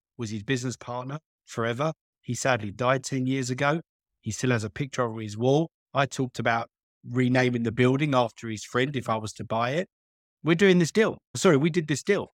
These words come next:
because I understood what this guy's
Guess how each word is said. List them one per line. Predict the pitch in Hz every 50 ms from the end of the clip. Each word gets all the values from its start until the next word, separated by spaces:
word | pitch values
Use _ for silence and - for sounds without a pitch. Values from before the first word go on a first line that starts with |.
| _ _ _ _ _ _ _ _ _ _ _ _
because | - 135 - - - 139 131
I | 139 139 156 156 -
understood | - 135 139 156 170 165 - - - 120 104 104 131 143 - _ _ _ -
what | 123 117 131 151 156
this | - 160 147 -
guy's | - - 123 107 98 98 104 123 135 - -